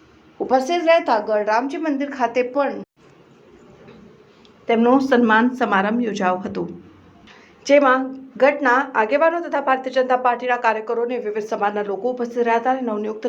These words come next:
તાલુકા ભાજપ પ્રમુખ અને સન્માન કરીને શુભેચ્છાઓ પાઠવી હતી. જોકે આ પ્રસંગે તાલુકા ભાજપના નવનિયુક્ત પ્રમુખ રમેશભાઈ એમ પટેલે જણાવ્યું હતું કે ભારતીય જનતા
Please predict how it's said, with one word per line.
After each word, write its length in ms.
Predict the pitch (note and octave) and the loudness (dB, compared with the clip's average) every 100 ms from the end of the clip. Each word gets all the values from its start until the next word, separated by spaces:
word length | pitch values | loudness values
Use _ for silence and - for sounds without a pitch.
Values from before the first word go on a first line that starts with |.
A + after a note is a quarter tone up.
| B3 | 0
તાલુકા 300 | G#3 G#3 A#3 A3 | 0 2 -2 -2
ભાજપ 260 | G3 G3+ | -4 -4
પ્રમુખ 320 | G3+ G#3 A3 - - A3 | -4 -4 -10 -12 -2 2
અને 160 | A#3+ G#3 - - - - _ - | 4 2 0 -14 -20 -20 _ 0
સન્માન 360 | C4 D4 F#4 D#4 | 2 2 2 -2
કરીને 320 | A3 F3+ F3 - | -4 -6 -10 -2
શુભેચ્છાઓ 420 | A3+ A#3 C#4+ F4 E4 | 0 2 2 2 2
પાઠવી 300 | C#4 C#4 C#4 | 2 2 2
હતી. 160 | C#4+ | 2
જોકે 180 | B3+ C4 | -2 0
આ 60 | C4+ | 0
પ્રસંગે 420 | B3+ A#3 A#3 A#3 C4+ - - - - | 0 -4 -2 0 0 -4 -20 -20 0
તાલુકા 320 | B3+ C#4 D#4+ F4 | 0 2 0 0
ભાજપના 340 | D4+ C4+ C4+ C4 | 0 -2 -4 -4
નવનિયુક્ત 380 | A#3+ B3 C4 C4 D4 | -4 -2 -4 -2 0
પ્રમુખ 280 | C4 C4 C4+ | 2 0 0
રમેશભાઈ 440 | A#3 A3+ A3 A#3 A3+ | -2 -2 0 2 2
એમ 100 | A3 | 2
પટેલે 320 | A3 A3 C4 C4+ | 0 0 -2 -2
જણાવ્યું 380 | A3+ G#3+ A3 | -2 -2 -6
હતું 160 | A3 A3 | -6 -4
કે 100 | A#3 | -2
ભારતીય 260 | A#3 F#3+ G3 | -2 -6 -6
જનતા 260 | G3+ G3 | -2 -2